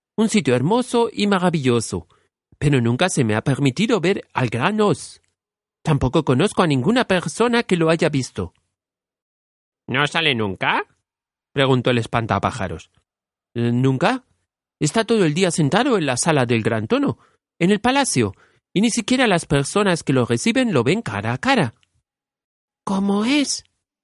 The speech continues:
preguntó la niña. "Eh, hmm, eh, no es fácil decirlo", respondió el hombre pensativo. "Oz, como sabes, es un gran mago y puede adoptar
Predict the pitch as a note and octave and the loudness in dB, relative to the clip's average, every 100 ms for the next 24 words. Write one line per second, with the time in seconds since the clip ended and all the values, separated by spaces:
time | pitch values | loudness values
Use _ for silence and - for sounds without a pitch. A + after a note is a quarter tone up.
0 | _ _ C#3+ B2+ A#2+ B2 A2+ G#2+ G#2+ G2+ | _ _ 2 4 2 0 0 0 -2 -2
1 | F#2 F2+ _ _ _ _ _ _ _ _ | -6 -10 _ _ _ _ _ _ _ _
2 | _ _ _ _ _ _ A2 A2 G#2 G2+ | _ _ _ _ _ _ -2 0 2 0
3 | G2 F#2+ F#2 G2+ _ _ _ _ E4+ E4+ | -2 -2 -6 -10 _ _ _ _ -2 2
4 | E3 G#2 F#2+ - _ _ _ - A2 G#2+ | 2 0 -4 -8 _ _ _ -4 0 2
5 | G2+ G#2+ G#2 - A2+ A#2 G#2+ G2+ G3+ A3+ | 2 0 0 -2 -2 -2 -4 0 0 2
6 | G#3+ C#3 _ _ _ _ _ _ D3 D3 | 2 0 _ _ _ _ _ _ -2 0
7 | C#3 A#2+ A2+ G#2 G#2 G2+ G#2+ F#2 G#2 G#2+ | 0 2 2 2 2 0 -2 -4 -4 -4
8 | F2+ - _ _ _ _ _ _ _ _ | -6 -12 _ _ _ _ _ _ _ _
9 | G3+ F3 F#3+ - - - _ - B2 B2 | 0 2 2 -2 -10 -16 _ -2 0 2
10 | A2 G#2 C4+ - _ _ _ _ _ - | 0 0 -2 -4 _ _ _ _ _ -12
11 | - B2+ B2 A2 A#2+ G#2+ F3 B3+ C3 G2+ | -4 -4 -2 -2 0 0 0 0 -2 -4
12 | - _ _ _ _ _ - C3+ - A3 | -6 _ _ _ _ _ -6 -4 0 0
13 | C4 G3 D3+ A#2 - B2+ F#3 A#3 | 2 2 2 0 -2 -4 -4 -4